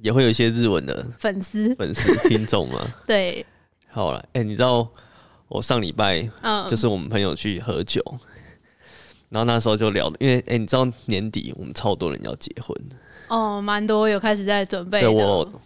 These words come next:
Speaker 1: 我大概有，我有三，三场要参加。
Speaker 2: 太多了吧？那你是伴郎吗？
Speaker 1: 我不是，我是，我不像去年连续当了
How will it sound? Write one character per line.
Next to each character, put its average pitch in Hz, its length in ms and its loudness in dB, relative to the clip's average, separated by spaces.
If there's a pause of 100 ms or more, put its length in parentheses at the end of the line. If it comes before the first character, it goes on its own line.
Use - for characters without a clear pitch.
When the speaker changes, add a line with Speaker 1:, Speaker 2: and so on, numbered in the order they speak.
(360)
Speaker 1:
我 87 120 -4
大 120 180 4
概 117 120 6
有， 76 260 2 (120)
我 117 140 2
有 104 40 4
三， 101 340 0
三 110 300 -2
场 - 180 -6 (100)
要 78 140 -8
参 - 160 -10 (140)
加。 - 220 -12
Speaker 2:
太 311 240 0
多 262 260 4
了 233 140 2
吧？ 185 580 -4 (100)
那 339 120 4
你 247 80 4
是 233 80 2
伴 226 180 2
郎 175 180 -2
吗？ 170 320 -8 (140)
Speaker 1:
我 107 80 -6
不 - 100 -10
是， - 240 -4
我 - 140 -8
是， 104 140 -8 (380)
我 107 120 -2
不 104 160 -4
像 113 160 2
去 113 240 -2
年 64 220 -8 (320)
连 95 180 -4
续 - 240 2
当 - 140 2
了 87 260 0